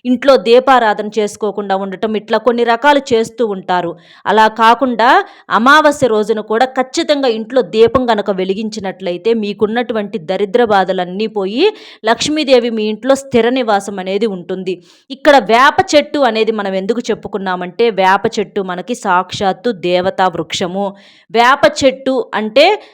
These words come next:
అమ్మవారికి చాలా ఇష్టమైనటువంటి వృక్షం అన్నమాట. అసలు సాక్షాత్తు అమ్మవారే కొలువై ఉంటారు.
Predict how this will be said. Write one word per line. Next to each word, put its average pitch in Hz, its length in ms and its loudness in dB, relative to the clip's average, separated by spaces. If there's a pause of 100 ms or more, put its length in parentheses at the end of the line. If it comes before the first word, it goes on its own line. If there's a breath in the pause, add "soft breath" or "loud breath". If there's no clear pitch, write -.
(100)
అమ్మవారికి 254 640 4
చాలా 233 400 4
ఇష్టమైనటువంటి 226 1000 -2
వృక్షం 202 420 -6
అన్నమాట. 185 400 -4
అసలు 202 560 -2
సాక్షాత్తు 240 720 0
అమ్మవారే 220 640 0
కొలువై 220 380 -2
ఉంటారు. 185 480 -4